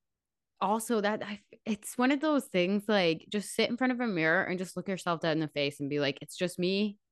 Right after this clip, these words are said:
and me. Like, it's just you and you." No one, and these are things when people are really nervous, like,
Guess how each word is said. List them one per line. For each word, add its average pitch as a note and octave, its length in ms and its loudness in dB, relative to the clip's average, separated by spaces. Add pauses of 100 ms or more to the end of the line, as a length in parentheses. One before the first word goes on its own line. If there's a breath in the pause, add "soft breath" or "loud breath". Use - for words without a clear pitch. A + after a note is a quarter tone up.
(100)
and E3 220 0 (120)
me. B3 340 4 (100)
Like, G3 180 -2
it's - 200 -12
just G#3+ 220 0
you A#3+ 320 4 (140)
and G3+ 180 0
you." B3 320 2
No G#3 140 2
one, A3 280 0 (360 loud breath)
and C4+ 260 4
these E4 160 2
are F#4+ 140 2
things C#4 300 0
when A3+ 180 0
people G#3+ 240 0
are F3+ 180 6
really F#3 260 2
nervous, D#3 460 2
like, E3 240 0